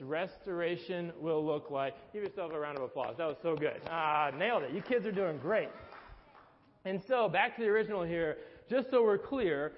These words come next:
eternity is gonna be way better than Disney World. I've only been once,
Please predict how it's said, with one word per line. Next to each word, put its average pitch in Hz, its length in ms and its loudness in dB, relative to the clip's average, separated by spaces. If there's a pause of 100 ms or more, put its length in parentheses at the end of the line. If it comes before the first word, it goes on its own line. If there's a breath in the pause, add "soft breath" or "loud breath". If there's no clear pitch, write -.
(140 loud breath)
eternity 247 400 -2
is 208 100 -4
gonna 214 180 -2
be 196 300 -2 (240)
way 160 260 2
better 202 240 4
than 170 140 -4
Disney 135 260 -4
World. 104 260 -8
I've 180 140 0
only 220 200 0
been 196 240 0
once, 240 300 0